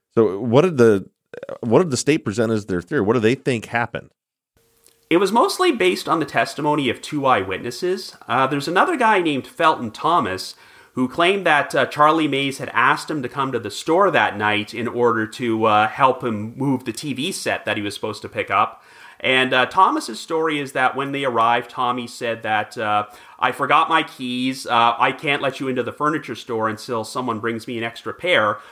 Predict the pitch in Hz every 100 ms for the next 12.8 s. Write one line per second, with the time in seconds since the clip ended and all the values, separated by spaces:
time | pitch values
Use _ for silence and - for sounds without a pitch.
0 | - 143 160 277 339 185 - 254 214 127
1 | 131 139 135 139 160 180 202 294 339 262
2 | 220 180 160 170 180 165 156 117 123 127
3 | 156 139 165 170 175 175 170 196 143 147
4 | 120 117 120 175 - 151 - 120 110 123
5 | 123 - 143 160 101 101 - 123 123 120
6 | 110 101 101 - 107 147 156 - - -
7 | - - - 147 135 139 139 131 160 151
8 | 139 107 120 156 165 185 160 123 120 113
9 | - 117 120 131 - 113 110 120 110 117
10 | 123 120 - 117 107 101 117 123 120 123
11 | - 107 113 110 - - 117 110 110 113
12 | 113 - 101 - 139 101 101 -